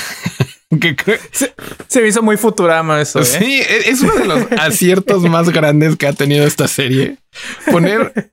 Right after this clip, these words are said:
Speaker 1: o sea, Scott Lang siempre ha sido el comic relief, ¿no? Más que ser el héroe, él ha sido como el chiste
Speaker 2: Ujú.
Speaker 1: del, del, del, donde sea que él ha, él ha aparecido. Aparte de que está su amigo ruso dentro del equipo,
Speaker 2: Ujú.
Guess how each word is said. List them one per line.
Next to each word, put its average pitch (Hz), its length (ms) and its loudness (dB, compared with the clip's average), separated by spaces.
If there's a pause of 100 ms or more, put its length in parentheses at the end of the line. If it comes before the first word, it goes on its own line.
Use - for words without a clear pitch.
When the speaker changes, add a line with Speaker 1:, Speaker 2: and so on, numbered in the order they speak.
(140)
Speaker 1:
o 160 80 0
sea, 190 360 0
Scott 233 260 -4
Lang 226 200 0
siempre 208 280 2
ha - 20 0
sido 180 460 2
el 135 140 0
comic 147 300 2
relief, 117 360 2 (460)
¿no? 139 220 -2 (260)
Más 214 280 2
que 220 120 0
ser 185 160 2
el 160 140 4
héroe, 160 400 2
él 143 160 2
ha 143 80 2
sido 139 240 2
como 120 220 0
el 117 120 -2
chiste - 540 -2 (560)
Speaker 2:
Ujú. 160 140 2
Speaker 1:
del, 110 500 0
del, 110 720 0
del, 117 540 2
donde 123 300 2
sea 143 160 0
que 131 100 -4
él 131 120 2
ha, 123 120 2 (100)
él 127 200 0
ha - 20 4
aparecido. 117 500 -2
Aparte 160 360 -2
de 170 100 0
que - 80 -2
está 143 260 0
su 127 420 0
amigo 117 840 2 (400)
ruso 127 500 2
dentro 107 320 0
del 104 140 0
equipo, 127 480 0 (320)
Speaker 2:
Ujú. 135 380 2